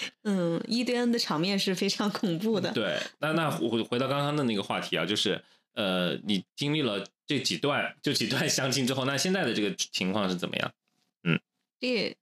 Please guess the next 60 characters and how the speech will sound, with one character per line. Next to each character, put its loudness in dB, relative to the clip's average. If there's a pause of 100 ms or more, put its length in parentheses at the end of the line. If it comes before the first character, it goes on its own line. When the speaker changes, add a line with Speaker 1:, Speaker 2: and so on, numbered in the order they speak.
(300)
Speaker 1:
我 -2 (540)
<laughs> 0
Speaker 2:
哦， -2
没 0
事， 0
你 2
说 0
一 0
下， 0
反 0
正 0
别， 2
也 0
没 2
有 2
人 2
认 2
识 0
你。 0
<laughs> -2
没 0
事， 0
我 2
们 0
这 2
个 0
节 0
目 0
还 0
没 0
有 2
红。 0
Speaker 1:
嗯， 0 (220)
呃， 0
怎 0
么 2
说 0
呢？ 2
就 0
是 2
现 0
在 2
这 2
个 2
呢， 2
就 2
是 0 (560)
第 -2
一 2
次 0
见 2
面 0 (120)
真 0
的 2
是 0
感 0
觉 2
非 0
常 0
差。 -4